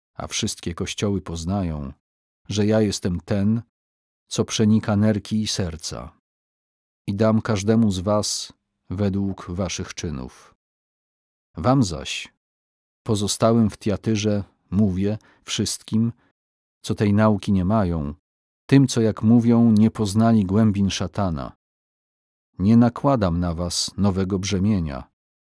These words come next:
To jednak, co macie, zatrzymajcie, aż przyjdę. A zwycięzcy i temu, co czynów mych strzeże do końca, dam władzę nad poganami,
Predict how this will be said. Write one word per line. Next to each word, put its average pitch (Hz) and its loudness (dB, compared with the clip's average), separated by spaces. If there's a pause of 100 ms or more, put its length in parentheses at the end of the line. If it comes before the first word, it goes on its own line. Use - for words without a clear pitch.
(640)
To 120 2
jednak, 82 0
co - -6
macie, 80 -4 (840)
zatrzymajcie, 95 0
aż 85 -6
przyjdę. 67 -8 (1080)
A 104 -2
zwycięzcy 123 0 (220)
i 92 -6
temu, 113 4
co - -4
czynów 123 2
mych 101 -2
strzeże 110 -2
do 90 -4
końca, 90 -2 (840)
dam 90 -2
władzę 98 0
nad 90 -2
poganami, 87 -2